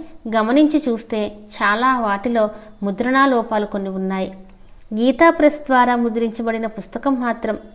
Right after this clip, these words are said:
అన్ని విధాలా బాగుంది. ప్రారంభంలో ఈ పుస్తకం యొక్క రెండు ప్రతులను తీసుకొనడం మంచిది. మొదటిది పారాయణానికి,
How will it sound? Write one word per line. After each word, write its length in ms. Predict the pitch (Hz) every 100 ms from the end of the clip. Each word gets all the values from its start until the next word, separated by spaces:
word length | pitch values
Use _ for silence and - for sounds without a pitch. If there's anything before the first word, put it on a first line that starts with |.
| 202
అన్ని 200 | 208 254
విధాలా 420 | 247 214 196 202
బాగుంది. 560 | 226 185 196 202 190 185 - - - - - -
ప్రారంభంలో 800 | 226 226 302 302 311 294 254 247
ఈ 120 | 254
పుస్తకం 540 | 247 214 - 240 285 285
యొక్క 240 | 285 285
రెండు 300 | 214 196 233
ప్రతులను 480 | 233 220 214 247 269
తీసుకొనడం 720 | 254 202 - - 233 220 214
మంచిది. 440 | 190 185 196 185 - - - - -
మొదటిది 400 | 226 254 330 285
పారాయణానికి, 1080 | - 202 196 226 233 233 226 226 233 247